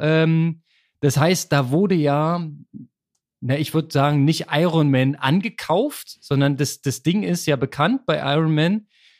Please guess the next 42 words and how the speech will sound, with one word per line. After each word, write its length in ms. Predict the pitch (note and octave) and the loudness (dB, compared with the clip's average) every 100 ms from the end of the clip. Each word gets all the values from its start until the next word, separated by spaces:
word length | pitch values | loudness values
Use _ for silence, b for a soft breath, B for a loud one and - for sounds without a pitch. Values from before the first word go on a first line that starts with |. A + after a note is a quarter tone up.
| b _ | b _
die 100 | D#3 | 0
gehen 300 | D#3+ E3+ D#3+ | 4 4 6
nur 240 | F3 G#3+ | 6 4
in 140 | F#3+ G3+ | 2 0
Regionen, 920 | G3+ D3 B2+ C3+ D#3 G3+ A#3 A3 F#3+ | 0 -2 0 2 2 2 0 -4 -12
wo 380 | C3+ A#2 D3+ F#3+ | -16 -2 0 0
die 200 | D3+ D#3 | 0 0
Region 540 | C3+ C3 A#2 C3+ F3+ F#3 | 2 0 2 2 2 0
selber 640 | - B2+ C#3+ E3 G#3 A3+ _ _ _ _ | 0 0 2 0 -2 -4 _ _ _ _
Geld 280 | D#3+ A2+ - | 2 2 0
reinschießt. 760 | C3 B2 - A2 G2+ - - _ _ | 0 0 -2 -6 -8 -12 -18 _ _
Weil 240 | A#2 B2+ B2+ | 0 2 4
sie 140 | C#3 | 2
ja 160 | B2+ A2+ | 2 2
wissen, 400 | G#3 - A3 F3+ | 0 2 0 0
sie 180 | A#2+ | -4
kommen 320 | A#2 A#2+ A#2 B2 | -2 0 2 2
mit 140 | B2 | 0
einer 280 | B2+ B2 B2 | -2 -2 -2
großen 360 | A#2+ C3+ C3+ | -2 -4 -2
Öffentlichkeit, 880 | E3+ F#3+ G3+ F3 E3 - D3 D#3 D#3 | -6 -4 -6 -6 -6 -4 -2 -2 -4
sie 340 | - - B2 A#2+ | -14 -14 -8 -4
kommen 360 | C3 C3 C3 | 0 2 2
mit 360 | B2+ - - - b b b | 0 -2 -14 -18 b b b
zwei 380 | - C3 C#3 D3 | -6 0 0 0
bis 160 | C#3 | -4
dreitausend 1040 | - B2+ C#3+ C#3+ C#3 C#3+ C3+ C#3 C#3 D3 C3+ | -6 -2 -2 -2 -2 0 2 2 0 -6 -4
Teilnehmenden, 920 | D3 F3 G3 F#3+ F3+ F3+ F3 F3 E3+ | 0 0 0 0 0 0 0 0 -2
die 120 | B2+ | -4
dann 240 | A#2+ A#2+ A#2 | -2 -2 -2
wiederum 460 | C#3+ C3 B2 C3 | -4 -4 -4 -6
für 100 | B2 | -8
Übernachtungen, 800 | C#3 D3 D3+ F#3+ F#3 F3 E3+ D3+ | -10 -4 -2 -2 -4 -4 -2 -2
für 160 | - C#3 | -4 -6
Umsatz 520 | F3 G3 E3+ E3+ - | -2 -2 -2 -6 -6
in 120 | C3+ | -4
den 140 | C#3 | -4
Gemeinden 540 | C3 C#3+ E3+ F#3 - D3+ | -4 -2 -2 -4 -6 -4
sorgen 380 | D3 D3+ D3+ C#3 | -2 -2 -2 -4
und 180 | F3 | -6
so 140 | - B2 | -4 0
weiter. 400 | B2+ D3 E3 | 0 0 -4